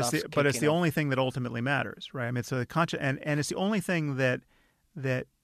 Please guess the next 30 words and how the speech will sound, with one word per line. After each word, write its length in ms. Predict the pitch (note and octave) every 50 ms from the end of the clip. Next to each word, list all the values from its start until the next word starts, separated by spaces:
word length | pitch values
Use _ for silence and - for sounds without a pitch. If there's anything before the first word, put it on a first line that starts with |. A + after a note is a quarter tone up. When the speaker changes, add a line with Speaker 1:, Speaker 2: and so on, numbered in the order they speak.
| _ _ _ _ _ _ _ _ _ _ _ _ _ -
Speaker 2:
any 240 | D#3+ D#3+ F3 F#3 F3
of 80 | D3+ C3+
us 160 | C3+ C3+ A#2+
can 160 | - - C#3
be 120 | B2+ C3 - -
absolutely 640 | C#3 C#3+ D3 C#3 - - C#3 C3 C3 B2+ B2+ A2+
sure 360 | G2+ - - - G#3 F#3 C#3 A#2+
of. 200 | - - C3 - -
And 160 | E3 C#3+ B2+
so 100 | - C#3
this 240 | C#3+ C#3+ D3 D3 -
is, 100 | D3 B2+ - - -
this 240 | - - D#3 C#3 C3+
is 160 | C3+ A#2+ A#2 A#2 _ -
my 340 | D3+ C3+ C3 B2 B2 A#2+ A#2+ B2 -
line 300 | C3 B2+ B2+ B2+ B2 A#2+
about 220 | A2 A#2+ A#2 A2
consciousness 460 | - - C#3 C#3+ C#3 D3 C3 - A#2
being 200 | G#2+ C3 B2 A#2+
the 120 | A#2 B2+ -
only 280 | C#3 C3+ C3+ C3+ C3
thing 200 | A#2 - C#3 C3 A#2+
in 40 |
the 80 | A#2 A2+
universe 360 | A#2 A#2+ A#2+ A2 A2 G#2+ -
that 140 | - - -
can't 300 | - - B2 A#2+ A2+ - -
be 100 | B2 A2+
an 80 | G#2+ G#2
illusion. 520 | G#2 G#2+ A#2+ D#3+ D#3+ C3 - - - -